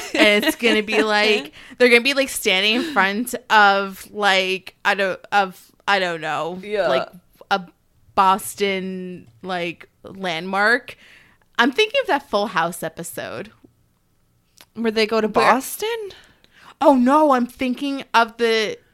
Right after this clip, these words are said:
Speaker 1: episode of, um, like, rem-, isn't there an, no, no, no, no, no. There's an episode of Boy Meets World where, like, they meet in, like, Philadelphia or something. Like, isn't there,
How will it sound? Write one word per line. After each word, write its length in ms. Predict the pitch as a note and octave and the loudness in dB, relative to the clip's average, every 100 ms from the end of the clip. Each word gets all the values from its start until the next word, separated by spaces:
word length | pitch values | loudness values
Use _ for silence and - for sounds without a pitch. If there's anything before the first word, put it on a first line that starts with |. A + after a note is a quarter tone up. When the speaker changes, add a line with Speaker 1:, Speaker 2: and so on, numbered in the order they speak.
| _ _ - | _ _ 0
Speaker 1:
episode 760 | A3 A3+ B3 - A#3+ A3+ A3 - - | 0 0 -4 0 2 2 0 -2 0
of, 720 | G#3 G#3 G#3 G#3 G3+ G3 - - | 2 4 4 2 0 -2 -8 -6
um, 600 | G3 G3 G3 G3 F#3+ G3 - _ _ _ _ - - _ - | -2 -2 -2 -4 -8 -10 -16 _ _ _ _ -20 -20 _ -2
like, 240 | A#3+ - - | -2 -2 -6
rem-, 240 | C#4+ C#4+ - | -4 -4 -8
isn't 240 | D4+ G#4 | -8 -4
there 200 | A4+ A4+ G#4 | -2 -2 -4
an, 100 | D#4+ _ _ | -8 _ _
no, 160 | C4+ C#4 | -8 -4
no, 140 | C4+ B3+ | -4 -4
no, 140 | A#3 | -4
no, 60 | G#3+ | -6
no. 240 | F#3 B2+ - - - | -6 -10 -16 -16 -4
There's 160 | B3 | -2
an 80 | B3+ | -2
episode 360 | A3+ - G#4 A4+ - | -4 -4 -2 -2 -2
of 200 | A3 - | -4 -2
Boy 140 | C4+ | -2
Meets 300 | C#4+ C#4+ - | 0 -4 -6
World 440 | A3+ A#3 G3+ E3 F3 | -6 0 0 0 -4
where, 140 | G#3+ A3 | -4 -2
like, 180 | A#3 | -2
they 140 | A#3+ A#3+ | -4 -4
meet 540 | G#3+ F#3 A3+ D4+ D#4+ - | -4 -6 -6 -6 -8 -8
in, 120 | C4+ | -4
like, 280 | A#3+ - - _ _ _ _ _ _ | -4 -6 -18 _ _ _ _ _ _
Philadelphia 1000 | - - B3+ C4+ G3+ A3 B3 D#4 D4 D4 | -12 -4 -2 -2 -4 -6 -6 -6 -6 -6
or 60 | |
something. 760 | D4 D4+ C#4+ - D#4 D#4 D#4 D#4 _ - - - | -6 -6 -8 -8 -8 -6 -8 -12 _ -20 -14 -2
Like, 240 | C#4 C4+ - | -2 -2 -8
isn't 200 | D#4+ A4 | -6 -2
there, 160 | A#4+ | -2